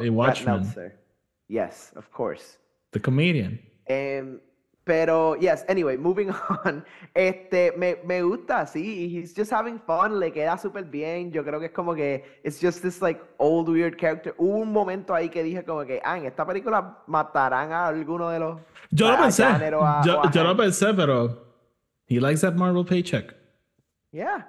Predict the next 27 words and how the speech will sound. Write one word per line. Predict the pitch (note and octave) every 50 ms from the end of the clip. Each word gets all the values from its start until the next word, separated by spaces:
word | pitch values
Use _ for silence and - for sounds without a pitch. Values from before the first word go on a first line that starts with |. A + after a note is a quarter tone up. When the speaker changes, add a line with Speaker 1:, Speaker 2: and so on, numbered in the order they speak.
| _ -
Speaker 1:
Yeah, | C#3 D3
good | C#3+
Speaker 2:
yeah, | C#3 - -
Speaker 1:
for | D#3 C#3+
Speaker 2:
y | D#3
qué | F3 F#3+
Speaker 1:
him. | -
Speaker 2:
carajo, | G#3+ A3 G#3+ A3 A3+ G#3+ G#3+
como | G3+ F3+ F3+
que | E3+ D#3+ A2 D#3+
de-, | E3+ - D3
sabemos | - - F#3+ E3+ E3 E3 E3 F#3 F#3
que | - A#3
esto | G#3+ - A3
no | G#3+
es | - G#3
un | G3+ G3+
personaje | G3+ G3 F#3+ - G3 F3+ F3+ F3+ F#3 F3+
que | F3+ F3+ E3
va | D#3 D3 D#3 D#3 C3 D#3+
a | D#3 D3+ D#3
ever | D#3 D3+ D#3 D#3 D#3
como | - D3+ D3+ C#3+
que | C3 C3+ C3+
change | - - D3+ D3 D3 C#3 C#3+ D3
the | D3
world. | C3+ A#2+ A#2 B2 D3+ D#3 C#3 A#2+ A#2 A2